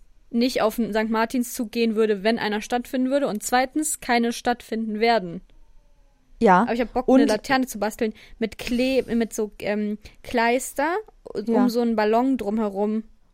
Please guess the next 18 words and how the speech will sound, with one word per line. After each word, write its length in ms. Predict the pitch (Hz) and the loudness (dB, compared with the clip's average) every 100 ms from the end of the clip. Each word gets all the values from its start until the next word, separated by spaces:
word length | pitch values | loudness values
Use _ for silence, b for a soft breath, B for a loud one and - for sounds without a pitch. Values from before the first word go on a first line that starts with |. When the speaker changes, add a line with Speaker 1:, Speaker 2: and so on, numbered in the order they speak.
| _ | _
Speaker 1:
Weißt 220 | 269 285 | 0 2
Speaker 2:
Oh, 40 | 381 | 2
Speaker 1:
du? 60 | |
Speaker 2:
ja, 600 | 269 311 359 370 381 370 381 - | 0 -4 -6 0 4 6 4 2
geil. 800 | - 466 622 640 554 480 370 311 | -6 -4 -4 -2 2 6 6 6
Speaker 1:
So 220 | 370 440 | 2 0
eine 180 | 285 254 | 2 0
Art 340 | - 190 196 233 | 0 -2 -2 -6
hab 120 | 202 | -4
ich 100 | 233 | 6
Speaker 2:
Oder 140 | 262 | 6
Speaker 1:
Bock. 80 | 269 | 8
Speaker 2:
vielleicht 240 | 240 240 226 | 6 6 4
Serviertentechnik. 640 | 208 240 208 202 196 196 | 4 2 -2 -4 -6 -6
Komm, 180 | - 185 | -4 -2
Serviertentechnik 640 | 175 190 190 196 190 185 | 0 -2 -4 -6 -6 -8
geht 180 | 175 170 | -8 -10
immer. 380 | 160 143 143 | -10 -8 -8